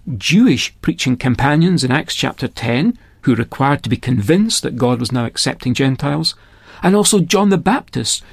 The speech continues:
Jewish disciples in Acts chapter nineteen. Tongue speaking marked out each of these historic, never-to-be-repeated events in the history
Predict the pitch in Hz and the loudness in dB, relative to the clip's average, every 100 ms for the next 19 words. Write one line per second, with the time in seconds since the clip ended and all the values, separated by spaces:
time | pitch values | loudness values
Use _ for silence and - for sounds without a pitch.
0 | - 95 123 226 285 - - - 127 107 | -10 -2 2 4 4 0 -2 -2 -2 -4
1 | 143 165 - - - 165 156 143 - - | -2 -2 -4 -12 -4 0 0 0 -2 -2
2 | 139 - 135 143 139 196 214 107 104 _ | -2 -4 -2 -2 -2 -2 -2 -4 -10 _
3 | _ - - - - 165 269 262 - 156 | _ -20 -20 -20 -2 2 4 4 2 -2
4 | 135 143 160 - - 135 165 208 - 139 | 0 -2 -2 -6 -2 2 4 2 0 -2
5 | 139 - 240 - 156 120 135 - 123 - | 0 0 0 0 -2 0 0 0 -2 0
6 | - 202 208 - - - - 123 160 233 | 2 2 0 -4 -14 -20 -2 2 4 2
7 | 233 196 175 175 165 156 147 135 143 135 | 2 2 2 2 0 0 0 2 2 0
8 | - - - - 127 117 104 226 - - | -2 -6 -8 -2 0 0 2 0 0 -4
9 | 117 127 | -4 -4